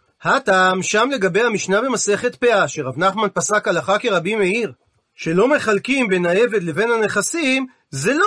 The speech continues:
משום דלא פלגינן דיבורה, שהרי גם אם הזכיר הבעלים במפורש שהוא משייר קרקע פלונית,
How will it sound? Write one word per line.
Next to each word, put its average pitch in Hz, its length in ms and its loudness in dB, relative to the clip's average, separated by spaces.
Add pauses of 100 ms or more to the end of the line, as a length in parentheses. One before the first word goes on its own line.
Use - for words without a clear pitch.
(120)
משום 240 320 0
דלא 214 300 0
פלגינן 208 500 0
דיבורה, 156 500 -4 (380)
שהרי 220 400 2
גם 220 200 2
אם 294 120 0
הזכיר 220 460 0
הבעלים 226 600 2
במפורש 208 680 0
שהוא 190 220 -2
משייר 185 480 -2
קרקע 220 380 -2
פלונית, 202 640 0